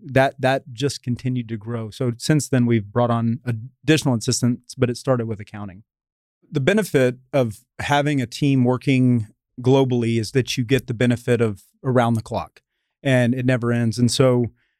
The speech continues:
because we have a s-, uh, team here working on things, obviously the time runs out during the day, but there's things that are gonna, they're gonna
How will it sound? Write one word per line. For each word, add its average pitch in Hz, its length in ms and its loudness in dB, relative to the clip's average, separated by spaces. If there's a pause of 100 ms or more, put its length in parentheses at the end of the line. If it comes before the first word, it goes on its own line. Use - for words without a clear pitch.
(200)
because 180 400 2
we 151 140 0
have 139 140 2
a 127 40 0
s-, - 220 -8 (100)
uh, 123 260 0
team 143 280 4
here 135 260 2
working 131 440 0
on 117 160 2
things, 120 440 0 (160)
obviously 127 340 0
the 117 100 -6
time 127 360 -2
runs 120 180 0
out 120 160 2
during 113 200 0
the 110 60 0
day, 98 360 -2 (240)
but 123 100 2
there's 131 240 2
things 156 340 2
that 131 120 2
are 127 160 0
gonna, 127 420 0
they're 135 140 -2
gonna 123 180 0